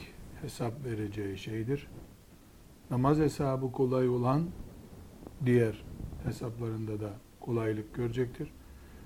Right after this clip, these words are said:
Namaz hesabında sıkıntısı olan, yani namazla ilgili muhasebesini Rabbinin huzurunda yapamayan ya da o muhasebenin hakkını veremeyen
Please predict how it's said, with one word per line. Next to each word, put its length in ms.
Namaz 340
hesabında 800
sıkıntısı 680
olan, 260
yani 520
namazla 520
ilgili 560
muhasebesini 920
Rabbinin 520
huzurunda 640
yapamayan 680
ya 140
da 280
o 300
muhasebenin 920
hakkını 580
veremeyen 500